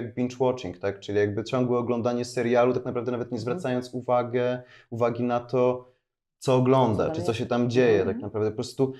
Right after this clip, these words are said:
Speaker 1: szukanie jakichś takich zapełniaczy czasu, które sprawiają, że to bezsensowne według niego jakby życie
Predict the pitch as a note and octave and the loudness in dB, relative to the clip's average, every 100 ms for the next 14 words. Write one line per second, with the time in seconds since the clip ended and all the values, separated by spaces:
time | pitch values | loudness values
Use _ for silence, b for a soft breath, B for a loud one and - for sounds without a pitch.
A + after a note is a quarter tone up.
0 | B - - - E3+ F3+ F3 D3+ - C#3+ | B -8 -6 0 2 4 2 -2 0 0
1 | D3+ B2+ C#3 C#3 C3+ C#3+ C#3+ C3+ - B2+ | 2 2 4 4 4 2 0 -4 2 2
2 | B2+ C3 - B2+ - C#3+ A#2+ C3+ C#3 C3+ | 2 -6 -4 -6 -4 -2 2 4 6 6
3 | B2+ B2+ A#2+ B2 - - C3 - D3 C3 | 2 -4 -4 -6 -6 -6 -6 2 2 2
4 | B2+ A2+ A2+ G#2+ - _ _ _ A#2 B2 | 0 -2 -4 -8 -14 _ _ _ -4 -2
5 | A#2+ A#2 A2+ A2+ A#2 A#2 C3+ - C#3 | 0 0 0 -6 -6 -4 -4 2 2